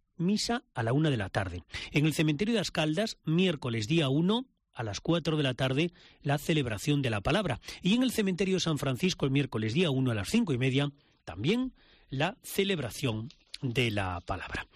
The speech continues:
El treinta de noviembre finaliza el plazo para presentar propuestas al Festival Internacional de Jardines de Allariz.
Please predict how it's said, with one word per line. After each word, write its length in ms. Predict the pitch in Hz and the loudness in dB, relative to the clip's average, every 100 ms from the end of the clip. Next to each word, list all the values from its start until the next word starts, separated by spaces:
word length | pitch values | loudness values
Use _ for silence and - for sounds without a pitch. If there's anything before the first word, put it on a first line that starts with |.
| - - - | -14 -12 -6
El 160 | - 190 | 0 2
treinta 280 | 269 302 294 | 2 0 2
de 60 | |
noviembre 500 | 269 226 254 196 143 | 2 2 2 2 0
finaliza 420 | - 139 139 180 208 | 0 2 2 2 0
el 80 | |
plazo 280 | 170 190 214 | 0 0 0
para 200 | 175 165 | 0 0
presentar 460 | 139 123 131 147 135 | 0 0 2 2 0
propuestas 680 | 139 107 147 147 - 180 - | -2 0 0 0 -2 -4 -2
al 260 | 156 185 214 | 0 0 -2
Festival 720 | - - 143 - 135 131 170 180 | -8 -2 -2 0 0 0 2 2
Internacional 580 | 170 143 123 - 127 | 2 2 0 0 2
de 80 | 151 | 2
Jardines 380 | 139 107 147 151 | 0 2 2 2
de 80 | 113 | 0
Allariz. 420 | 95 185 262 - | 2 2 2 0